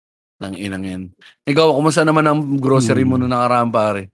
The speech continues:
Speaker 1: Kaano budget mo sa grocery?
Speaker 2: Hmm, hindi pa ako nag-grocery ang tagal ko. Ah, hindi, oo, nag-grocery ako ng konti. Yung mga pang ano lang, toothbrush, shampoo, sabon, mga ganyan-ganyan, deo, shit.
Speaker 1: Toiletries.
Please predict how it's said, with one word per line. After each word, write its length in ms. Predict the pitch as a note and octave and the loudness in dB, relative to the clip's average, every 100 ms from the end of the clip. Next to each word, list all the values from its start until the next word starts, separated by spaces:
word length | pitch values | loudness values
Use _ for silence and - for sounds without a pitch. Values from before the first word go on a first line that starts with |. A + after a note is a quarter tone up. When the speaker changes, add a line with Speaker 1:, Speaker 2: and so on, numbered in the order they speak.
| _ _ _ _ _ _ | _ _ _ _ _ _
Speaker 1:
Kaano 320 | - B2 B2 | -2 0 2
budget 320 | B2 A2+ A#2 A2+ | 2 0 -2 -6
mo 80 | |
sa 160 | B2 G#2+ | -8 -6
grocery? 320 | G#2+ G2+ A2 | -6 -6 -2
Speaker 2:
Hmm, 480 | D#3 C#3+ C#3 C#3+ C#3+ | 2 4 4 4 4
hindi 80 | C3+ | 2
pa 140 | B2 | 2
ako 160 | A#2+ A#2+ | 0 0
nag-grocery 480 | A2 G#2+ G#2 - G#2+ | -2 -2 -2 -2 -4
ang 160 | G2+ | -4
tagal 140 | G2 G2+ | -2 -4
ko. 80 | G2+ G2 | -4 -2
Ah, 80 | D3 | 2
hindi, 240 | D#3+ E3 G#3+ | 4 4 4
oo, 220 | D3+ F3+ | 2 2
nag-grocery 480 | D#3 C#3 C#3+ D#3+ D3+ | -2 -4 -6 -4 -4
ako 80 | C#3+ | -4
ng 160 | C#3+ | -4
konti. 320 | C#3 C3+ D#3+ D#3 | -4 -4 -2 -4
Yung 160 | B2+ B2+ | -4 -4
mga 160 | B2+ | -4
pang 160 | B2 B2 | -4 -4
ano 160 | B2+ A2 | -2 -2
lang, 160 | G#2+ B2+ - _ _ _ _ _ | -4 -6 -12 _ _ _ _ _
toothbrush, 400 | - A2+ A2 G#2 | -8 -4 -2 0
shampoo, 240 | A2 G#2+ A2 | -2 -2 -4
sabon, 320 | A2+ G2+ G2+ | -4 -2 -2
mga 240 | G#2 G2 | -2 -2
ganyan-ganyan, 480 | F#2+ F#2 F2+ F2+ E2+ | -4 -2 -4 -6 -8
deo, 300 | F#2+ F2+ F2 | -6 -4 -4
shit. 240 | E2 - E2 | -6 -8 -2
Speaker 1:
Toiletries. 800 | A#2+ C3 B2 D3+ A#2 - - | 0 0 0 0 0 -2 -6